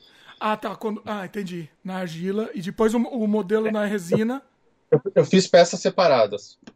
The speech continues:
Speaker 1: Ah, entendi.
Speaker 2: Então, por exemplo, eu modelei separado um braço, eu modelei separado um outro braço,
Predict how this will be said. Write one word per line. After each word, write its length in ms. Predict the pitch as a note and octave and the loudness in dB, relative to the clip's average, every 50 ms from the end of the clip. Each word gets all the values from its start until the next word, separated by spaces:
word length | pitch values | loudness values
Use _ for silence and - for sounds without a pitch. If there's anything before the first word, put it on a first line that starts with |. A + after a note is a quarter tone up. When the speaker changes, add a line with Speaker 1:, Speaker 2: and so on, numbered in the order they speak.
| _ _ _ | _ _ _
Speaker 1:
Ah, 380 | - F#3+ F#3 F3+ F#3 F#3 F3+ F3 | -10 -8 -6 -6 -6 -6 -8 -10
entendi. 400 | E3+ D#3 F#3 E3+ E3 D3+ D3+ D3 - _ _ _ _ _ _ | -12 -12 -12 -12 -12 -12 -14 -16 -20 _ _ _ _ _ _
Speaker 2:
Então, 140 | - D#3+ D#3+ | -2 0 2
por 160 | - E3 D#3+ | 4 4 4
exemplo, 380 | D3+ C3 D3+ C#3 - - C#3+ - - | 4 2 0 -4 -4 -6 -12 -14 -12
eu 180 | - - C#3+ C3+ | -6 -4 -2 0
modelei 380 | C#3+ D3 B2+ D3+ C#3+ D3+ D#3 D3+ | 0 0 2 2 2 2 0 -2
separado 560 | - E3 - - D3 C#3 C#3 C3 B2+ B2 B2+ | -2 -4 -2 0 2 4 4 4 2 0 -4
um 80 | A#2+ A#2 | -6 -4
braço, 540 | - A#2+ A#2 C3+ D3 F3+ F3+ - - - B3 F#3 _ _ _ _ _ _ _ _ _ _ _ _ _ - | -4 -4 -2 -2 -2 -2 -4 -8 -16 -20 -20 -20 _ _ _ _ _ _ _ _ _ _ _ _ _ -4
eu 40 | C3 | -2
modelei 320 | C3+ C#3 B2+ C3 B2+ C3+ | 0 2 4 4 4 4
separado 540 | C3+ - D3+ C3 - C#3+ B2+ B2+ B2+ B2+ B2 | 2 0 -2 0 4 6 6 8 6 6 4
um 40 | B2 | 2
outro 180 | B2+ - C3+ A#2 | 0 0 0 0
braço, 420 | A2 G2+ F#2 - - - - _ | 2 2 2 0 -4 -14 -20 _